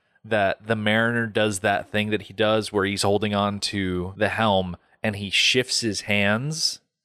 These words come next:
to turn the helm into a crank. And I don't know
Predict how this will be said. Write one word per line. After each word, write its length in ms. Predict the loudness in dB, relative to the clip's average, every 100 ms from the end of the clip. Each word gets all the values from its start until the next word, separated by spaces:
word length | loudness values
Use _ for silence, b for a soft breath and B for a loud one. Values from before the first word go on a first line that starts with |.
| _ -6
to 100 | -2
turn 560 | 0 2 2 0 -2
the 100 | -2
helm 300 | 0 0 0
into 320 | -2 -6 -2
a 60 | -4
crank. 600 | -4 -2 0 0 -4 -12 _ _ _ _ -2
And 180 | 0 -2 -2
I 140 | 0
don't 260 | 2 0 -2
know 540 | -2 0 2 0 -2